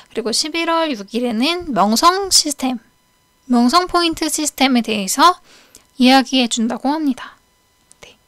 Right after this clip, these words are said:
여기까지 간단한 소식 전해드렸고요. 어, 저는 개인적으로 이제 새롭게 추가되는 월드와 새롭게 추가되는 기본 심들, 이제 스타 심들이겠죠.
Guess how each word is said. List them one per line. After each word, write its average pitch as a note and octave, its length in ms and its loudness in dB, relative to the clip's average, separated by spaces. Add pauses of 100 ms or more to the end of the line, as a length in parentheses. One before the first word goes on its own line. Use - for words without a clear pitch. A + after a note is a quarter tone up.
(540)
여기까지 C#4+ 380 4
간단한 C#4+ 560 0
소식 C#4+ 340 -2
전해드렸고요. A#3 920 0 (800)
어, A3+ 400 -2
저는 D4+ 320 2
개인적으로 C#4+ 840 6
이제 G3 500 0 (540)
새롭게 F4 680 2
추가되는 C#4+ 640 4
월드와 A#3 680 4 (500)
새롭게 D4 580 2
추가되는 B3+ 540 2
기본 C4+ 380 2
심들, - 420 -2 (840)
이제 G#3+ 160 -6
스타 G#4 460 2
심들이겠죠. D4 1000 0